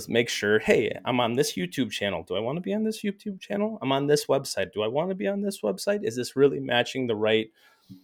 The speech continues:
if we get on a lot of, on the owner side, we get on a lot of real estate websites and realtor websites and Section eight housing websites that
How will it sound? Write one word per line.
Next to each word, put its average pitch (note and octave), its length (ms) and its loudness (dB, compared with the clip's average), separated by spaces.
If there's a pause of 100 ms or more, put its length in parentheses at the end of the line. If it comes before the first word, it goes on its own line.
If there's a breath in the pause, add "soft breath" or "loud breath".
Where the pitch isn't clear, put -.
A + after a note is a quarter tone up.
(160)
if G2 340 2
we G2+ 200 0
get B2+ 140 8
on B2 140 8
a A#2+ 60 6
lot A#2 180 6
of, A2+ 220 6
on A#2+ 80 0
the A2 120 -2
owner A#2 200 4
side, C3 240 2
we B2 60 -6
get C3 100 6
on C3+ 100 4
a C3 60 4
lot C3 140 6
of A#2+ 80 0
real C3+ 180 4
estate A2 280 2
websites G#2 480 -2
and A#2+ 80 -6
realtor C#3+ 320 2
websites A2 480 0
and A#2+ 120 -6
Section C#3+ 300 -2
eight D#3 120 -2
housing D#3 380 -4
websites - 520 -8
that A2 200 0